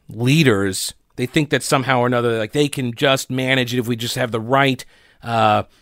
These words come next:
the right experts and bureaucrats in places to make these decisions. They can control all of this. The report eventually tried to place most of the blame on the healthcare workers in the nursing homes. The report said that thousands of staffers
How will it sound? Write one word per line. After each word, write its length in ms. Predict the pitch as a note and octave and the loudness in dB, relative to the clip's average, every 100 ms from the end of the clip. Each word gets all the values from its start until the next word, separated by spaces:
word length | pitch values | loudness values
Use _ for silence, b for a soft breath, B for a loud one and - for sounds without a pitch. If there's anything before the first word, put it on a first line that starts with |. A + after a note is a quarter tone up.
| b | b
the 180 | G#2+ A#2+ | -8 -2
right 320 | B2+ C3 A2+ - | 2 2 0 -6
experts 680 | D3 - - B2 - - | -6 -6 -6 -8 -6 -6
and 240 | G#2+ F#2 - | -6 -10 -4
bureaucrats 640 | D#3+ D3 C3 C#3+ A#2+ - | 4 4 4 0 0 -2
in 140 | A#2+ | -6
places 580 | - C#3 C3+ - B2+ A2+ | -2 0 0 0 -2 -2
to 100 | - | 0
make 180 | A#2 A#2 | 2 2
these 260 | - A#2 - | 2 0 0
decisions. 540 | G#2+ - C3 A2 G2+ | -2 4 4 4 2
They 120 | A#2 | 2
can 180 | A2 G#2 | 2 -2
control 460 | A2+ G#2+ - A#2+ A2 | -2 -4 2 4 6
all 200 | A2+ G#2+ | 4 2
of 80 | F2+ | -4
this. 160 | F#2 | -10
The 80 | - | -6
report 460 | C3 - B3 A#3+ B B B | -6 0 4 4 B B B
eventually 640 | D#3 C#3+ B3+ C4+ B3+ G#3 | -2 2 2 2 0 0
tried 280 | - D#3+ D3 | 2 0 0
to 60 | |
place 240 | C#3 D#3 C#3+ | -2 -2 0
most 360 | D3 D3+ - | 0 0 0
of 100 | D3 | -2
the 80 | C3+ | -2
blame 400 | B2+ C3+ C3 B2+ _ _ _ _ - | 2 4 4 2 _ _ _ _ 0
on 240 | C3+ C3+ | 4 4
the 80 | B2+ | 4
healthcare 480 | F3+ A3 - D3+ A#2+ | 4 2 2 0 4
workers 460 | B2+ A#2 B2+ A#2+ - b b - | 2 2 0 -2 -6 b b 0
in 220 | C#3 B2+ | 2 4
the 60 | |
nursing 360 | C3 F#3+ - D3 | 4 4 2 0
homes. 280 | C3+ C3+ - B B | 2 0 -2 B B
The 100 | D#3 | 2
report 380 | C#3+ - E3 D#3 | 2 2 2 2
said 220 | - C#3+ | 0 0
that 160 | C3 - _ _ | -2 -6 _ _
thousands 640 | - F3+ B3 G3 G#3+ D#3+ | -4 0 0 -2 -4 -6
of 120 | D#3 | -8
staffers 800 | - - - F3+ F3+ F3+ E3+ C#3+ | -8 -6 -2 0 0 0 -2 -2